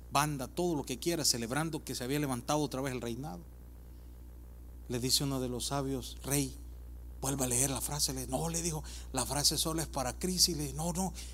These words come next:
es para estos tiempos de victoria". Le. Y cuando la abre decía la frase: "Esto también tenía que pasar". Lo mismo le digo a usted esta, esta noche. Estamos en crisis, estamos en problema, en lo que usted quiera,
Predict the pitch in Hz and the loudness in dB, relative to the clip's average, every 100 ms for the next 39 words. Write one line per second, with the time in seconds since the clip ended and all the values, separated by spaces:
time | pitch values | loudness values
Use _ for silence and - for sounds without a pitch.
0 | - 139 - 151 143 143 - 151 151 131 | -6 -4 0 0 0 -2 -2 -2 -2 -2
1 | 117 - 165 156 139 123 - - - - | -4 -2 -4 -2 -6 -8 -12 -12 -12 -12
2 | - - - - - - - - - - | -12 -12 -12 -12 -12 -12 -12 -12 -10 -6
3 | 120 135 120 113 117 131 143 135 123 - | -4 -2 0 2 4 4 2 0 0 0
4 | 131 120 131 139 131 - - - - 120 | 0 -2 -2 -4 -4 -8 -14 -14 -10 -8
5 | - 139 120 - 117 123 131 127 135 117 | -4 -2 -2 -2 0 2 2 0 0 0
6 | 101 113 - 143 - - - - - - | -2 -4 -4 -4 -12 -16 -16 -16 -16 -16
7 | - - - - - - - - - - | -14 -14 -14 -14 -16 -16 -14 -14 -14 -14
8 | - - - - - - - - - - | -14 -14 -14 -14 -14 -14 -14 -14 -14 -14
9 | - 120 120 170 175 143 160 160 117 165 | -10 -6 0 4 6 6 4 2 0 -4
10 | - 123 123 - 131 156 170 - - - | -4 -4 -4 -4 -4 -4 -4 -8 -8 -14
11 | - - - - - - - - 117 156 | -12 -12 -12 -12 -12 -12 -8 -6 2 2
12 | 156 143 - 175 175 160 123 - 160 147 | 2 0 2 2 4 2 2 0 0 0
13 | 139 135 143 180 151 135 - 120 156 147 | -2 -2 0 2 2 0 -2 -4 -4 0
14 | 185 180 | 0 0